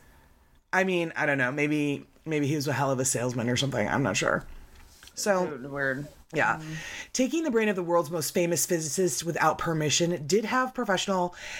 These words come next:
Speaker 1: um, consequences for Doctor Harvey. He soon lost both his job at Princeton Hospital and his marriage and ended up moving to the Midwest.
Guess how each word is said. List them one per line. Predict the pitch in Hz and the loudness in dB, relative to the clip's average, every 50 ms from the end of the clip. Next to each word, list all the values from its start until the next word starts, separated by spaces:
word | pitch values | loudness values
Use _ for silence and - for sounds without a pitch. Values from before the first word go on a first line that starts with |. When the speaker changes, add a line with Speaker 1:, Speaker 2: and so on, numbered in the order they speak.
| - - - - - - - | -10 -10 -10 -12 -14 -6 -2
Speaker 1:
um, | 170 156 156 156 151 156 | 2 2 2 2 0 -2
consequences | - - - 180 180 175 196 - 214 214 214 226 220 208 - | -4 -2 0 0 0 0 0 0 0 0 2 0 0 0 -2
for | - 220 | -2 0
Doctor | 214 214 208 214 - 220 | 2 2 2 2 0 -4
Harvey. | 196 196 214 214 208 226 226 226 | -2 0 0 0 0 0 -4 -6
He | - - - 214 | -8 -2 -2 -2
soon | 208 - 202 202 190 185 | 0 2 0 0 0 2
lost | 185 170 165 175 - - 165 151 | 2 2 2 2 0 -4 0 0
both | 180 202 240 - | 2 2 2 0
his | - 269 254 214 170 | -2 -2 -2 -2 -2
job | 156 190 190 196 208 233 202 - | -2 0 2 4 4 2 0 -2
at | 190 208 - | -4 -4 -4
Princeton | - - 202 196 196 - 208 190 | -2 -2 -2 -2 -2 -4 -4 -4
Hospital | 170 156 180 180 180 - - - 214 208 214 208 - - | 2 2 2 2 2 0 -2 -2 0 0 0 0 -2 -2
and | 180 196 233 233 | -2 0 0 0
his | 233 202 170 | 0 0 0
marriage | 170 151 151 156 123 80 58 - - - - - - - - - - - - - - | 0 0 2 2 2 2 0 -4 -4 -2 -2 -2 -2 -4 -12 -12 -12 -12 -14 -8 -6
and | 185 185 | -4 -2
ended | 175 190 196 202 190 | -2 2 2 4 4
up | 180 170 | 4 2
moving | 175 165 175 165 | 2 -2 0 -2
to | 156 151 | 0 -2
the | 147 | 0
Midwest. | 147 147 143 123 127 123 107 73 - - - - - - - | 0 0 0 0 0 0 0 -2 -2 -4 -2 -2 -2 -2 -4